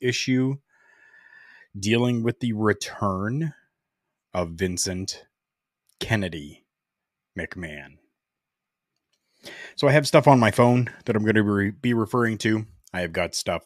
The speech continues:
on my computer screen that I'm gonna be referring to, just so you know. And for anyone that is joining us tonight,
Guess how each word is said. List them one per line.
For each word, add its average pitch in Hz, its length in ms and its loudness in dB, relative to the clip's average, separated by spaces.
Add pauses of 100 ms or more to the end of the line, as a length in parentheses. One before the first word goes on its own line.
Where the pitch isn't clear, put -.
on 80 300 -10
my 76 140 -12
computer 104 420 -4
screen 104 400 -4
that 101 100 -4
I'm 95 160 0
gonna 98 200 -6
be 101 140 -6
referring 107 520 -4
to, 107 300 -4 (960)
just 143 240 2
so 120 80 -2
you 98 200 -4
know. 71 260 -14 (1600)
And 101 80 -2
for 107 140 0
anyone 104 320 0
that 104 180 -6
is 110 240 -4
joining 101 480 -4
us 95 220 -8
tonight, 95 580 -4